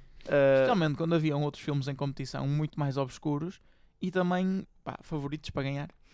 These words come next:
Speaker 1: Sim, a verdade é que a seleção também não era nada muito forte. <laughs> É verdade.
Speaker 2: <laughs>
Speaker 1: Eh, mas, eh,
Speaker 2: Zé, não.
Speaker 1: <laughs> mas, eh, mas não deixou de ser estranho. Quer dizer, eu estava à espera de ouvir, sinceramente, para este Festival de Veneza um filme que eu nunca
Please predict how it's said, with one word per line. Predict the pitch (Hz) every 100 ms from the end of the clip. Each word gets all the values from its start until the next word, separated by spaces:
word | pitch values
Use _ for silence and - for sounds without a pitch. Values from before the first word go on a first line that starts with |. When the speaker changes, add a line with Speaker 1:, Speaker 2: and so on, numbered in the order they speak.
| - -
Speaker 1:
Sim, | - 320 262 -
a | 208
verdade | 180 156 156
é |
que | 143
a | 131
seleção | - 110 123
também | 117 123
não | 123
era | 110
nada | 107 110 113
muito | 120
forte. | - 87 - - 131
<laughs> | - -
É | 104
verdade. | 101 101 101 95 -
Speaker 2:
<laughs> | -
Speaker 1:
Eh, | 180 - - 254 277
mas, | 160 156 147 175 156 139 135 139 139
eh, | 196 180 160 147 143 -
Speaker 2:
Zé, | -
não. | 170 196 190 147 143 135 - - - 202 269
Speaker 1:
<laughs> | 269 226 202 -
mas, | 156 151 147 147 165 123 113 -
eh, | 151 147 - 226 269 254 - - - - -
mas | 170 160 156 170 165 - - - -
não | 175 180
deixou | 175 165 180
de | 165
ser | 170
estranho. | - 170 160 147
Quer | 139
dizer, | 117
eu | 117
estava | 143 139
à |
espera | - 147
de | 139
ouvir, | 139 139 139
sinceramente, | 147 143 135 139
para | 143
este | 143
Festival | - 135 131
de | 127
Veneza | 139 135 143
um |
filme | - 139
que | 120
eu | 131
nunca | 131